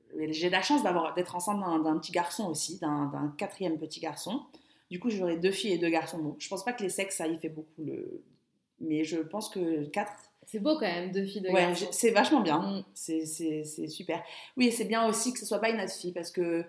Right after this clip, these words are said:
Speaker 1: comme Lounès a été un peu le cadeau de la famille, c'est un peu le roi de la famille, et je pense que ça va
Speaker 2: <laughs> Ça lui fera du bien.
Speaker 1: Ouais, puis, euh, la relation, euh, quoi, mère-fils, c'est, c'est quelque chose de, d'assez intense. Et ça, je pense que ça va équilibrer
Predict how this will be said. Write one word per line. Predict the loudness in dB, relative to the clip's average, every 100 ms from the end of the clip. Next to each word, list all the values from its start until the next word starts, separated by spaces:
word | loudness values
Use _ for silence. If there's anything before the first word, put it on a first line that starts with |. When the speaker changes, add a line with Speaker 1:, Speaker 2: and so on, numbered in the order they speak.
| -8 -20 _ 2
Speaker 1:
comme | 4 4
Lounès | 2 0 0
a | -2
été | 0
un | 0
peu | 2
le | 0
cadeau | 2 0 2 2
de | 2 2
la | 2 0
famille, | -2 -2 2 2
c'est | 2 0
un | 0 0
peu | 2
le | 2
roi | 2 2 0
de | 2
la | -2
famille, | -4 2 4 4
et | 2
je | -2
pense | -2
que | 0 0
ça | 0 4
va | 6 8 8 4 -6 -12
Speaker 2:
<laughs> | -12 -14 -4
Ça | -2
lui | 0
fera | -2
du | -2
bien. | 4
Speaker 1:
Ouais, | 6 6 6
puis, | 2 4
euh, | 6
la | 6
relation, | 6 6 6 2 0 0
euh, | 0 0 -2 -4 -6 -14
quoi, | -8 -4 0
mère-fils, | -2 -2 -4 -4 -2
c'est, | 0 0 0 -2 -4
c'est | -6
quelque | -8 -10 -8
chose | -8 -8
de, | -10 -14
d'assez | -12 -10 -8
intense. | -6 -6 -6 -6 -8 -12 _ _ -20 _ -4
Et | 0 0
ça, | -2 -6
je | -6
pense | -6
que | -4
ça | -2
va | 0
équilibrer | 0 -2 -4 -2 -2